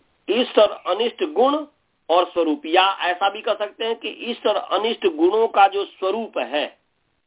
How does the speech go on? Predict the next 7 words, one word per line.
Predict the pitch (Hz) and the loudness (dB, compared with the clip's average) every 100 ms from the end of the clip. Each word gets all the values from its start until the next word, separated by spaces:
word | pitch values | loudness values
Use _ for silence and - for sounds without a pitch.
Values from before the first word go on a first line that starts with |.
| _ _ _ _ _ _ | _ _ _ _ _ _
इष्ट | - - | -12 -4
और | 214 - 185 | -4 -2 -2
अनिष्ट | 214 214 220 175 | -4 -6 -10 -2
जो | 202 220 226 - | 0 0 -2 -12
गुण | 131 147 208 165 | -4 0 2 2
है | 135 139 113 90 _ _ _ _ _ _ _ _ _ _ _ - | 0 -2 -2 -8 _ _ _ _ _ _ _ _ _ _ _ -4
उस | - | -2